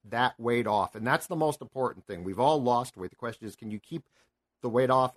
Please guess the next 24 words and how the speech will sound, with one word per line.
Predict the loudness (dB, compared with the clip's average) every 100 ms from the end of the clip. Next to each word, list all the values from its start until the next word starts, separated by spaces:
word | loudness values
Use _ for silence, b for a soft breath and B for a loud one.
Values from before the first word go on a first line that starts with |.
| 0
I'm | 0 2 0
doing | 0 0 0
that | 0 0
right | 0 0
now. | 0 2 0 -2 _ _ _ -2
Eight | 0 2
five | 4 4 4
five, | 0 2 4 4
go | 2 2
L | 2 2
I | 2 0
V | 0 -6 -6
E | -6
A, | -2 0 0
livia | 0 6 6 6 4 4 2 -2
dot | -2 -2 -2
com, | -2 -2 -2 0
L | 4 4 4
I | 2 2
V | 0 -2 -4 -4
E | -4 -4
A | 0 0 2 0
dot | -2 2 2 0
com. | -4 2 4 4 2